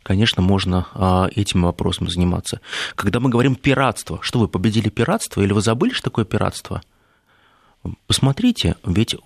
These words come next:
он нам просто, если нам что-то не, не рассказывают про пиратов, значит, их нет.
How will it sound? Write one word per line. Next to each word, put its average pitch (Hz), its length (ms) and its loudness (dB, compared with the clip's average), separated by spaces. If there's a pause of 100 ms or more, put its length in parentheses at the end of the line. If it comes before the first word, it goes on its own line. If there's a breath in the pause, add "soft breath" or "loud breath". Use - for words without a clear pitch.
(100)
он 131 220 2
нам 139 120 2
просто, 156 320 0
если 131 240 0
нам 135 180 2
что-то - 360 -2
не, 107 200 2
не 110 140 2
рассказывают 113 400 -2
про 101 100 -4
пиратов, 104 440 -2
значит, - 280 0
их - 160 0
нет. 120 300 2